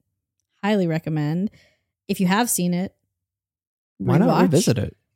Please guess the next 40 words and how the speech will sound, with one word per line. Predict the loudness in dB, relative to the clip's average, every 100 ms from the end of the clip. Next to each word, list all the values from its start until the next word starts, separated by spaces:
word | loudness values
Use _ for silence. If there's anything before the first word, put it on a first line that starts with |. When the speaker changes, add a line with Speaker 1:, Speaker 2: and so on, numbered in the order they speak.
| 2
Speaker 1:
So | 2
Speaker 2:
Yeah. | 4
Speaker 1:
we | 4
are | 2 0
currently | -2 -2 0 0 0 0 -2 -6
in | -4 -2 -2 -2 -2 -4 -4 -6 -4
the | 0
latter | 2 2 0
half | 0 -2 -4
of | -6
season | -6 -6 -2 -2
two. | -2 -2 -4 -8 _ _
Then | -4
we | -2
will | -2 -4
go | -6
see | -6 -8
Fire | -8 -6 -6
Walk | -6 -8 -10
with | -10
Me | -8 -6
in | -6
the |
theater. | -8 -8 -8 -8 -10 _ _ _ _
We'll | -8
finally | -4 -2 -2 -4
watch | -6 -8 -12
The | -8
Missing | -6 -6 -6
Pieces, | -6 -8 -6 -8 -6
and | -4 -2
then | -2 -2
we'll | -4 -6 -6
visit | -6 -8 -8
The | -8
Return | -12 -10 -8 -6 -4
again, | -6 -6 -4 -4 -4
revisit | -6 -6 -8 -8
The | -8
Return. | -10 -8 -8 -8